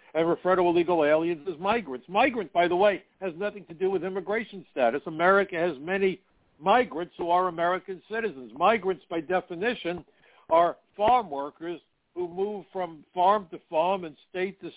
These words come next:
state looking for work. They migrate. That's why they're called migrants, those who, those who migrate. Has nothing to do with immigration. Yes, there are illegal immigrants who work on the farms, and they're displacing the American farm workers,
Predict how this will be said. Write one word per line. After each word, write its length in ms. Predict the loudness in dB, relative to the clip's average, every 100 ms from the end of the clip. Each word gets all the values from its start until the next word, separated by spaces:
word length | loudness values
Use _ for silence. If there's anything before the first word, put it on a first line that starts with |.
| _
state 280 | -2 0
looking 360 | 0 -2 -2 -10 -2
for 100 | 2
work. 240 | 4 2
They 140 | 0 -2
migrate. 680 | 2 4 4 0 -6 -6 -4
That's 200 | -6 -6
why 120 | -6
they're 100 | -8
called 320 | -4 -2 -2 0
migrants, 640 | 2 2 0 -6 -6 -8
those 260 | -10 -10 -10
who, 240 | -12 -14 -14 _ _
those 220 | 0 0
who 100 | -2
migrate. 600 | 0 2 2 -2 -8 -10 _ _ _ _ _ _ _ _ _ _ _ _ _ _ _ _ _
Has 100 | -14 -2
nothing 160 | -2
to 60 | 2
do 100 | 0
with 100 | 2
immigration. 560 | 0 -2 0 -2 -4 -4
Yes, 160 | 0 0 -4 _ -6
there 140 | 2
are 280 | 4 4 2
illegal 420 | -4 -4 -4 -8
immigrants 440 | -10 -10 -12 -14 -12
who 80 | -8
work 320 | -6 -8 -8
on 100 | -10
the 100 | -10
farms, 320 | -4 -2 -2
and 100 | -8
they're 160 | -6 -6
displacing 640 | -6 -14 -8 -6 -6 -6
the 80 | -4
American 560 | 0 2 2 0 -6 -6
farm 280 | 0 2 4
workers, 360 | 2 2 2